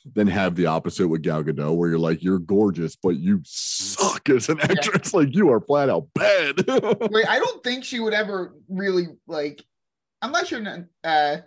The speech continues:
Speaker 2: she would ruin a movie, but she's not bringing much to a movie.
Speaker 1: She's not elevating it. I know that much.
Speaker 2: Yeah.
Speaker 1: And when you have a cast full of basically nobodies, you have a cast full of nobodies. Like, you have people that are recognizable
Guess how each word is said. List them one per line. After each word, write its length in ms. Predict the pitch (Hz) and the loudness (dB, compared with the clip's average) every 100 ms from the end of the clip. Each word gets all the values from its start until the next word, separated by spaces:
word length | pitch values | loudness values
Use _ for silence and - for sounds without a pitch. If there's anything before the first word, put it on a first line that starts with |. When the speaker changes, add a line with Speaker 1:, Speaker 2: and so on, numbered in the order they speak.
| _ _ _ - | _ _ _ -18
Speaker 2:
she 180 | - 170 | -6 -4
would 460 | 170 165 151 139 | -4 -6 -12 -8
ruin 380 | 151 180 254 254 | -2 0 0 -2
a 80 | 254 | -4
movie, 560 | 269 269 262 269 262 262 302 - | -6 -6 -6 -6 -6 -10 -18 -4
but 140 | 190 | -4
she's 220 | 185 214 | -4 -6
not 400 | 220 359 - 175 - | -4 -4 -6 -12 -6
bringing 460 | 185 180 165 143 | -4 -2 -6 -12
much 320 | 123 117 - - | -16 -18 -18 -14
to 220 | 196 131 | -14 -14
a 40 | |
movie. 440 | 123 104 131 120 147 | -16 -16 -16 -10 2
Speaker 1:
She's 180 | 165 | 4
not 200 | 147 208 | 4 4
elevating 600 | 123 123 113 76 65 60 | 4 4 4 2 -2 -2
it. 100 | 71 - _ 117 | -4 -6 _ 0
I 80 | |
know 180 | 117 120 | 4 4
that 240 | 95 95 - | 4 2 0
much. 380 | 71 - - - | -4 -6 -10 -4
Speaker 2:
Yeah. 60 | 113 | 0
Speaker 1:
And 480 | 110 107 104 104 101 _ _ - | 2 4 4 4 2 _ _ -8
when 320 | 127 131 135 | 0 2 4
you 120 | 147 | 4
have 460 | 131 175 185 170 - | 4 2 2 0 0
a 80 | 107 | -2
cast 540 | 104 - 107 104 101 | -2 0 2 0 -2
full 480 | - - 101 98 98 | -10 -2 2 4 4
of 400 | 78 85 80 76 71 - _ _ _ _ _ _ _ _ _ - | 2 2 0 -2 -10 -20 _ _ _ _ _ _ _ _ _ 2
basically 520 | 277 330 294 156 120 | 2 4 4 4 4
nobodies, 520 | 98 90 78 - - | 4 2 0 -4 -2
you 60 | 139 | 0
have 80 | |
a 60 | 180 | 0
cast 300 | - 156 143 | 2 2 2
full 140 | 139 | 2
of 60 | 107 | 2
nobodies. 440 | 92 73 - - | 2 -2 -6 -4
Like, 120 | 98 98 | 0 2
you 120 | 143 | 4
have 260 | 165 170 143 | 4 0 -2
people 320 | 170 175 156 | -4 0 2
that 120 | 117 | 2
are 100 | 107 | 2
recognizable 840 | 104 113 120 101 104 104 90 90 | 2 2 0 0 2 0 -2 -2